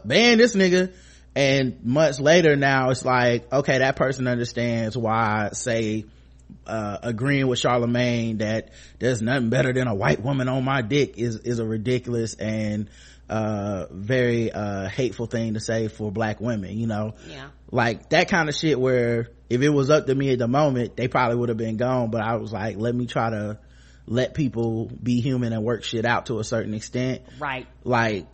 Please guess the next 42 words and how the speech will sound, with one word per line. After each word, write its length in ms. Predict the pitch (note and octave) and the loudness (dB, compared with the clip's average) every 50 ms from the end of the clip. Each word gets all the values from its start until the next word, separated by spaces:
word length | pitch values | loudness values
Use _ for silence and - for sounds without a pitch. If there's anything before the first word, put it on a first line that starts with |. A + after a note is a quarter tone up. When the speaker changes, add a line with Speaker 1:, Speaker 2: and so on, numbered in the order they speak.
| - - | -12 -8
Speaker 1:
um, 680 | - A#2 A#2 A#2 A2+ A2 G#2+ G#2 G2+ G2+ G2 F2+ A#2 A#2 - - - - | -4 -2 -2 -2 -2 -2 -2 -4 -4 -4 -6 -6 -8 -8 -10 -12 -8 -2
you 140 | F#3+ G#3 | 0 2
know, 140 | F#3 D#3 D3 | 4 4 2
obviously 680 | D3 - - D#3+ E3 D#3+ E3+ E3 E3 D3 D3 D3 D#3 D#3 - - - - - | 2 2 4 6 6 6 4 2 0 0 0 0 -2 -4 -8 -14 -20 -14 -6
it 140 | - C#3 C#3 | -2 -2 0
varies 380 | B2 B2+ C3 C3 B2+ B2+ B2+ | 2 2 2 4 4 2 0
per 180 | B2+ - A#2+ A#2 | 0 0 0 0
person, 420 | - B2 A#2+ A#2 A2 A2+ A2+ A2+ | 2 2 2 2 0 -2 -4 -4
it 60 | A#2 A2+ | -2 -2
varies 320 | G#2+ A#2 A2+ A2+ A#2 A#2 | 0 0 0 0 0 0
Speaker 2:
Yeah, 20 | |
some 100 | - F3 | 0 0
Speaker 1:
per 40 | - - | 2 2
Speaker 2:
people 140 | A#2+ B2 - | 0 0 0
Speaker 1:
situation. 340 | - A#2 A#2 A2+ A#2 A#2 A#2 | 0 0 0 0 -2 -2 -2
Speaker 2:
double 120 | A#2+ A#2+ A#2 | -2 0 0
Speaker 1:
Some 120 | - - | 0 2
people 200 | E3 D#3 C#3 B2 | 2 2 2 2
Speaker 2:
down 100 | C3 B2 | 2 2
and 0 | B2 B2 | 2 2
Speaker 1:
aren't, 100 | A#2 A2 | 0 -2
Speaker 2:
shit 80 | - - | -2 -2
like 120 | D#3+ D#3 | 0 0
Speaker 1:
yeah. 100 | A2+ G#2+ | 0 0
Speaker 2:
that, 240 | G#2+ D#3+ D#3 D3 C3+ | 0 0 -2 -2 -4
when 120 | C#3+ C#3+ | -6 -8
you 100 | D#3 D#3+ | -8 -6
go, 180 | D3 D3+ C#3 C3+ | -6 -6 -6 -6
"Nah, 300 | C3+ C#3+ D3+ D3 C#3+ C#3 | -4 -4 -4 -4 -4 -4
you 120 | C#3 C#3 D3 | -6 -6 -8
got 140 | C#3+ C3+ - | -8 -8 -8
to 40 | C3 | -10
go." 340 | B2 C#3 C3+ B2 B2 A#2+ B2 | -10 -10 -10 -10 -10 -12 -6
Speaker 1:
Yeah, 180 | A#2 A#2 A2 F#2+ | -4 -2 -2 -2
some 160 | - - D3+ C3+ | 0 -2 0 2
people 220 | E3 C#3+ A#2+ B2+ | 2 0 0 0
just 160 | A2 A#2+ A2+ | -2 -2 -2
aren't 180 | A2 A2+ G#2+ G2 | -2 -2 -2 -2
salvageable, 640 | - B2 A2 A#2 A#2 A#2+ A#2 B2 A#2+ B2 A#2+ A#2+ A#2 | -2 0 0 0 0 -2 -2 -2 -2 0 0 0 0
but 220 | B2 A#2 A#2 A2+ | 0 2 2 0
Speaker 2:
Come 100 | - C#3 | 0 -2
on. 280 | C#3 C3+ C3+ B2+ B2 | -6 -8 -8 -10 -12